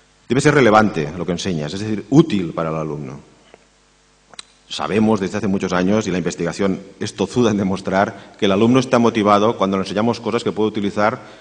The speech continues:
a ser posible, de una manera rápida e inmediata. Si le estás enseñando a entender telediarios y él puede estar en casa y discutirle a su padre algún tipo de noticia que aparece en el telediario,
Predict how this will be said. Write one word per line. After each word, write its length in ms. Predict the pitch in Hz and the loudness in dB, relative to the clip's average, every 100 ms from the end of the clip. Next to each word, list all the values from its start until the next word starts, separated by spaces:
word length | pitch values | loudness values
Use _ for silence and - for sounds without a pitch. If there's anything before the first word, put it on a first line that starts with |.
| - | -12
a 80 | 104 | -4
ser 140 | 113 | -2
posible, 500 | 110 107 117 123 135 - - - | -2 0 2 2 2 -4 -18 -8
de 60 | 98 | -2
una 80 | |
manera 440 | 98 101 117 - - 90 | 0 2 2 0 -4 -2
rápida 360 | 107 120 123 | 0 2 0
e 20 | 117 | 2
inmediata. 500 | 95 98 117 - - - - - - - - - _ _ _ _ _ _ _ _ _ _ _ _ _ _ | 0 0 -2 -4 -12 -16 -20 -20 -20 -20 -20 -20 _ _ _ _ _ _ _ _ _ _ _ _ _ _
Si 100 | - | -8
le 60 | 85 | -6
estás 220 | - 101 | -2 -2
enseñando 340 | 113 107 104 | 0 0 0
a 20 | 104 | 0
entender 300 | 98 104 107 | 0 -2 0
telediarios 640 | 95 87 113 123 90 82 | -2 2 4 4 2 0
y 20 | |
él 80 | 95 | -2
puede 320 | 98 95 90 | 0 0 0
estar 220 | - 98 | -2 -2
en 120 | 95 92 | 0 2
casa 520 | 123 127 92 71 - | 0 2 0 0 -4
y 60 | 95 | -6
discutirle 460 | 95 90 107 107 | -4 -4 -4 0
a 40 | 98 | 0
su 160 | 92 | 2
padre 520 | 110 110 98 87 82 - | 4 6 6 2 -2 -8
algún 220 | 80 101 | -6 -4
tipo 220 | 101 98 | -4 0
de 60 | 98 | 0
noticia 340 | 90 101 98 | 0 -2 -2
que 60 | 90 | 0
aparece 260 | 87 87 95 | 0 0 -2
en 60 | |
el 80 | 87 | -4
telediario, 800 | 87 80 85 107 92 98 127 - | -4 -4 -2 0 0 -2 -6 -16